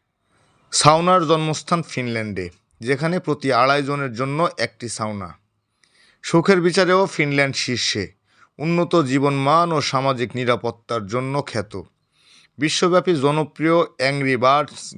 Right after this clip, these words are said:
গেমটি ফিনল্যান্ডের রবিহর সৃষ্টি। শীতকালীন বরফে সাঁতার ও মাছ ধরার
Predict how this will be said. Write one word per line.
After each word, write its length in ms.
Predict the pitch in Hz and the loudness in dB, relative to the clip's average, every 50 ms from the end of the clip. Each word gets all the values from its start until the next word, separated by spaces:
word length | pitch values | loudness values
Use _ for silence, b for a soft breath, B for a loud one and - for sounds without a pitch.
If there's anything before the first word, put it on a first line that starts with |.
| 104 | -6
গেমটি 440 | 110 135 135 131 113 - 151 160 170 | -4 -4 -4 -4 -6 -6 -4 -4 -4
ফিনল্যান্ডের 760 | 160 - - 139 131 127 123 123 123 123 120 120 117 107 104 | -6 -6 -8 -8 -8 -6 -8 -8 -8 -6 -4 -4 -4 -4 -4
রবিহর 380 | 104 117 127 120 120 135 135 120 | -4 -2 -2 -2 0 0 0 -2
সৃষ্টি। 540 | - - - 104 98 - - - 92 82 - _ _ _ _ _ _ _ _ _ _ _ _ _ | -2 -6 -10 -10 -10 -10 -12 -14 -16 -16 -16 _ _ _ _ _ _ _ _ _ _ _ _ _
শীতকালীন 760 | - - 151 147 147 - - 165 160 170 175 180 175 165 127 | -8 -6 -6 -6 -6 -2 0 0 2 2 0 0 -2 -4 -2
বরফে 440 | 110 135 135 135 135 - 135 135 123 | 0 0 2 2 0 -2 -4 -6 -6
সাঁতার 560 | - - 127 123 113 - 147 151 160 160 143 | -6 -4 -4 -6 -2 0 2 2 2 2 0
ও 100 | 135 123 | -4 -4
মাছ 360 | 113 117 120 123 127 120 - - | -6 -4 -2 -2 -2 -4 -4 -6
ধরার 360 | 123 123 131 131 131 127 | -2 0 2 2 2 2